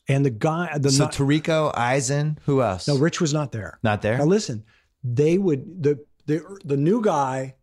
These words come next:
Speaker 1: would take in another new guy. So you had a person, like, when the, I,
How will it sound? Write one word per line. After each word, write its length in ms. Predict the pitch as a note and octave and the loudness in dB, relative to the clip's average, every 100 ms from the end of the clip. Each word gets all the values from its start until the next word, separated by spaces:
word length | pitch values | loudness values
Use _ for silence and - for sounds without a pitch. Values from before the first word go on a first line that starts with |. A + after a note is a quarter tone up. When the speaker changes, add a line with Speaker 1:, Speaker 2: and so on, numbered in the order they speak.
| _ _ _ _ _ _ _ _ - | _ _ _ _ _ _ _ _ -6
Speaker 1:
would 120 | D3+ | -4
take 260 | - D#3+ D3+ | 0 -2 0
in 120 | D3 | -2
another 360 | B2+ C3+ C#3+ C3 | 0 0 0 0
new 140 | A2+ | -2
guy. 220 | G#2 F#2+ - - | -6 -14 -18 -10
So 120 | - | -4
you 140 | C#3 | -2
had 180 | C3+ D3+ | 0 -2
a 60 | C#3+ | -4
person, 680 | A2+ - F#3 F#3+ C3+ A2 A2 - | -8 -4 -2 -2 -4 -4 -8 -6
like, 240 | C#3 C#3+ - - - _ _ _ - | -2 -2 -6 -20 -20 _ _ _ -2
when 140 | D3+ | 2
the, 180 | D3 D#3 - | 2 0 0
I, 380 | D#3+ G3+ G3+ | 2 4 2